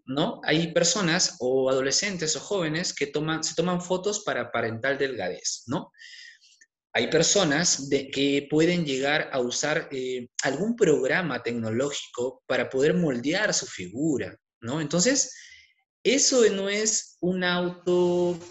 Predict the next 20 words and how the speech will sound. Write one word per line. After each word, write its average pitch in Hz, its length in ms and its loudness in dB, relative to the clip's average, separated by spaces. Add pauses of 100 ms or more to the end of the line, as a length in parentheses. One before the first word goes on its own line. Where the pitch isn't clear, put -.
(100)
eh, 135 360 -6
un 160 160 2
autorreconocimiento 170 1700 -2
de 139 160 0
la 127 140 -2
figura 202 460 -2
que - 120 -2
tú 175 180 -12
tienes, 175 760 -6
¿no? 170 360 -10
El - 100 -14
ser 175 200 2
humano 202 580 0
reconoce 143 720 -2
su 123 140 -2
figura 143 380 -2
corporal 131 520 0
desde 110 320 -4
que 113 100 0
nace, 190 480 0